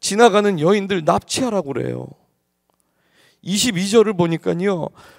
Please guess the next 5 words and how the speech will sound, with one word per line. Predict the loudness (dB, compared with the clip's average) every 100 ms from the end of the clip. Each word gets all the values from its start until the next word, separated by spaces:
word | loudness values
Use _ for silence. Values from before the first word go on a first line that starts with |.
| -4
혹시라도 | -4 2 6 6 6 4
여성들의 | 6 6 4 0 4 4
가족들이 | 2 -4 -2 -2 -2 -4
문제를 | -4 -2 -2 2 2 2
삼으면 | -2 -10 -6 0 2 2 0 0 -6 -12